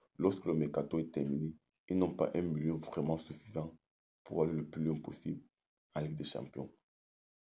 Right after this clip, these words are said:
Le milieu n'est pas vraiment à la hauteur d'un grand club.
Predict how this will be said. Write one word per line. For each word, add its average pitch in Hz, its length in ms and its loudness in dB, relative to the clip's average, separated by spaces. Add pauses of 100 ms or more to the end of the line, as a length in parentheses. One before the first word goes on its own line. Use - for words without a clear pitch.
(220)
Le 87 160 8
milieu 80 240 6
n'est 80 120 0
pas 85 140 4
vraiment 78 680 0
à - 60 2
la 78 120 4 (100)
hauteur 78 340 -2 (480)
d'un 82 160 2
grand 78 300 -2
club. 73 240 -6